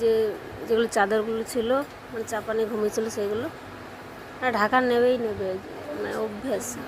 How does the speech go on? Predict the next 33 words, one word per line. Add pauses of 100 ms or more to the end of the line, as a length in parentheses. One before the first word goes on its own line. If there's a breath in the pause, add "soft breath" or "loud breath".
(160)
মানে
অভ্যেস
এত (140)
খারাপ, (140)
গরম
লাগুক
ঠান্ডা
লাগুক (520 loud breath)
মানে (100)
বারো (120)
মাস
কিছু
একটা (140)
মানে (100)
ঢাকা
নিয়ে
ঘুমাতে
হবে, (240)
চাদর (260)
হালকা (100)
বা (720 loud breath)
মোটা
যে
কোনো। (1120)
সত্যি
গরম
লাগে (120)
একটা (140)
চাদর
না
দিলে
ঘুম (100)
আসে